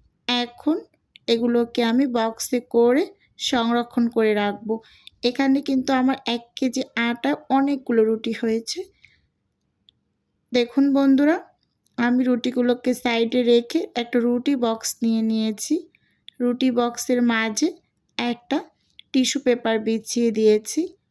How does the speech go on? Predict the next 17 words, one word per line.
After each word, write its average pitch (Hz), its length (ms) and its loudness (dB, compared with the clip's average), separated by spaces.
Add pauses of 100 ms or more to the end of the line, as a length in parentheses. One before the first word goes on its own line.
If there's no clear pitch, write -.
(300)
অবশ্যই 240 580 0
টিস্যু 277 280 -2
পেপারটা 247 580 0
বিছিয়ে 247 480 0
নেবেন, 208 360 0 (540)
না 233 180 2
হয় 262 200 2
নিচের 247 420 2
রুটিটা 233 440 -2
কিন্তু 233 360 -2
নষ্ট 240 420 0
হয়ে 226 280 2
যাবে 214 300 0
ভিজে। 214 420 0 (560)
এখন 240 300 -2
একটা 247 380 -2
একটা 247 240 -4